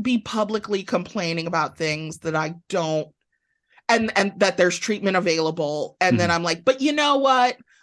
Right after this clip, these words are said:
Speaker 1: I'm gonna not take meds so I can stay crazy and my writing can still be good." Like, I am too old to play that kind of Russian roulette.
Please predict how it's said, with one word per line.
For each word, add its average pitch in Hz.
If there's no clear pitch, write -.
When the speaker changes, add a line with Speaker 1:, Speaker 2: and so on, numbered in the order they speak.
Speaker 1:
I'm 294
gonna 339
not 190
take 170
meds 156
so 165
I 160
can 160
stay 165
crazy 160
and 156
my 156
writing 156
can 151
still 131
be 147
good." -
Like, 202
I 247
am 208
too 240
old 226
to 277
play 220
that 180
kind 202
of 202
Russian 190
roulette. 180